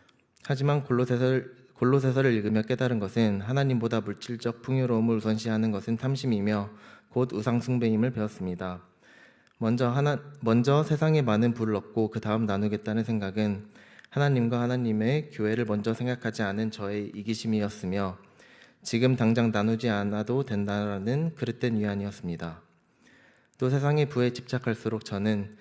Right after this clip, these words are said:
제가 이룬 것이 많은 희생과 노력으로 얻은 것이라 합리화하며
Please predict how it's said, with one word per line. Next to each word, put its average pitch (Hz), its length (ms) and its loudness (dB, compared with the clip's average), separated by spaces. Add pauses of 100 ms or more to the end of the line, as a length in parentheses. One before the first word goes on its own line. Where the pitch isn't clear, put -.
(400)
제가 123 300 2
이룬 113 260 2
것이 110 380 0
많은 110 340 2
희생과 131 380 0
노력으로 110 460 0
얻은 101 240 -2
것이라 107 280 -2
합리화하며 110 800 -2